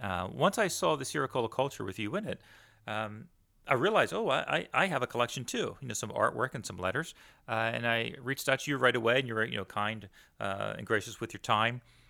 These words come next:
Uh, we, we, we talked about a few things, gave me some tips, if you will, about collecting and, uh, what's out there. So I kinda looked at you as, like, the godfather of, <laughs> of collecting. Um, you, you're definitely the face that comes out in all the interviews.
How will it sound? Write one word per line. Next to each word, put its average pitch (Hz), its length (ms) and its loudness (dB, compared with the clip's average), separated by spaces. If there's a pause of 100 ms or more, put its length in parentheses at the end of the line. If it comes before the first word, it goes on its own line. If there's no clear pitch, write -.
(160)
Uh, 92 300 0
we, 107 160 -4
we, 110 160 -6
we 90 120 -8
talked 98 260 -4
about 101 160 -2
a 98 40 -4
few 101 200 -10
things, 104 340 -4
gave 101 140 -4
me 98 80 -8
some 90 240 -10 (160)
tips, - 320 -2
if 135 160 -8
you 123 60 -4
will, 127 260 2
about 110 240 -4
collecting 113 580 -4
and, 98 140 -10 (420)
uh, 101 140 0
what's 110 320 -6
out 101 240 -2
there. 139 240 -6 (320)
So - 120 -4
I 160 60 0
kinda 226 240 2
looked 175 220 0
at 143 80 -2
you 139 340 0
as, 113 120 2
like, 110 340 4
the 113 80 4
godfather 104 600 4
of, 85 120 2
<laughs> - 120 -8
of - 120 -10
collecting. 135 640 6 (420)
Um, 113 540 4
you, 127 120 -4
you're 123 300 -6
definitely 123 280 2
the 104 80 -4
face 123 340 2
that - 100 -6
comes 104 180 -6
out 110 120 2
in 110 80 -4
all 107 40 0
the 104 140 -6
interviews. 107 420 -6